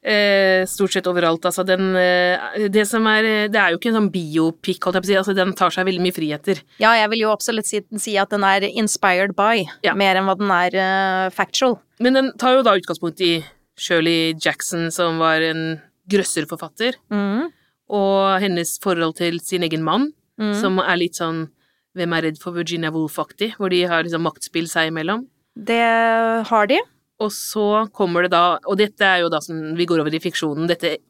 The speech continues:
Speaker 1: paret som kommer til dem og flytter inn hos dem, det, det har de skrevet inn for filmens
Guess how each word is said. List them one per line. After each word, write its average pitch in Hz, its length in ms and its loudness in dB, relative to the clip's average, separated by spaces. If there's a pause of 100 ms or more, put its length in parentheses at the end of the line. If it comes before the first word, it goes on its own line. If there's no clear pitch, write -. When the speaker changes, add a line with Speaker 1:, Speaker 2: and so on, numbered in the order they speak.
Speaker 1:
paret 143 340 -2
som 160 160 -6 (180)
kommer 151 400 -4
til 156 300 -4
dem 160 460 0
og 156 480 0 (480)
flytter 160 360 -4
inn 147 120 -6
hos 147 160 -8
dem, 196 240 2
det, 180 440 0
det 190 60 -4
har 190 80 4
de 180 60 0
skrevet 131 320 -6
inn 139 100 -6
for 147 120 -14
filmens 139 680 -14